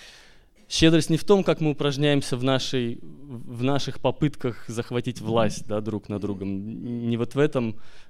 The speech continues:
а, суровом фарисействе, а именно в той любви,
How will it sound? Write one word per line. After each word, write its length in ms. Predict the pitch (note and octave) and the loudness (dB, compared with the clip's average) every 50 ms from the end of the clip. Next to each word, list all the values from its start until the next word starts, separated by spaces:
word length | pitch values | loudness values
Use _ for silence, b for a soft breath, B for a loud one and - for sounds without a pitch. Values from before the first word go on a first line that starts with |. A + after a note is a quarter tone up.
| b D4 | b -10
а, 400 | G#2+ G#2 G2+ G#2 G2+ G2+ G2 G2 G2 - - - - | -8 -6 -4 -4 -2 -4 -4 -6 -8 -12 -18 -16 -12
суровом 480 | - - - C3+ B2 C3 B2+ A#2 A#2 A#2 | -10 0 2 4 6 6 4 4 2 0
фарисействе, 840 | - - A#2 A#2+ A#2 - - B2+ A2 G#2 - - - - G2 F#2 - b b b b b b b b b b - | 0 0 0 0 0 0 0 0 0 0 -2 -4 -6 -6 -6 -8 -10 b b b b b b b b b b -14
а 180 | - - A2 A2+ | -6 -2 0 2
именно 240 | B2 C3 C3+ C3 C3 | 4 4 4 4 2
в 80 | - | 0
той 200 | - - C#3+ C3+ | 0 2 2 2
любви, 580 | C3 C3 B2+ B2+ B2+ A#2+ C3 C3+ C#3+ C#3+ C#3+ - | 2 2 0 0 0 2 2 2 2 2 0 -4